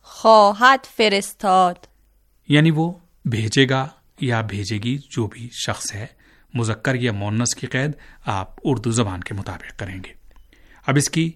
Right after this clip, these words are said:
Speaker 2: مثال ہم آپ کو بتائے دیتے ہیں۔ مزید ایک مثال یہ بنے گی،
Speaker 1: خواہد خورد، خواہد خورد،
Speaker 2: یعنی وہ کھائے گا یا کھائے گی۔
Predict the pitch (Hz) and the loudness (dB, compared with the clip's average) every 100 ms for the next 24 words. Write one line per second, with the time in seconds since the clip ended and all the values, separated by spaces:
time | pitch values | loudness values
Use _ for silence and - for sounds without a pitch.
0 | _ _ - 123 120 - 131 131 113 120 | _ _ -4 0 0 4 4 4 -2 -6
1 | 139 - 110 - 113 104 104 98 101 104 | -6 -8 -8 -6 -6 -6 -6 -8 -8 -6
2 | 117 160 - _ _ _ - 117 104 127 | -4 -4 -8 _ _ _ -4 -4 0 -2
3 | 123 - 220 123 123 - 120 113 131 135 | -2 -6 -6 -4 -2 -2 -2 -2 -4 -8
4 | _ - 113 101 101 101 104 151 - _ | _ -8 -6 -6 -6 -6 -6 -6 -8 _
5 | _ _ _ _ - - 233 220 214 208 | _ _ _ _ -20 -6 2 4 4 2
6 | 240 254 247 - - 214 202 190 190 - | 4 4 2 -10 0 2 2 0 -6 -20
7 | _ _ _ _ _ _ _ _ _ _ | _ _ _ _ _ _ _ _ _ _
8 | _ _ _ - - 220 208 196 202 240 | _ _ _ -20 0 6 8 8 6 4
9 | 262 269 - - 247 196 190 180 196 - | 4 2 -18 -14 -2 0 2 -2 -8 -20
10 | _ _ - 143 156 165 151 127 127 - | _ _ 2 4 6 2 0 0 -2 -4
11 | - 110 123 117 110 151 _ _ - 120 | -4 2 2 2 -4 -6 _ _ -8 -4
12 | 104 92 - - 92 92 90 104 | -4 -6 -10 -8 -8 -10 -12 -12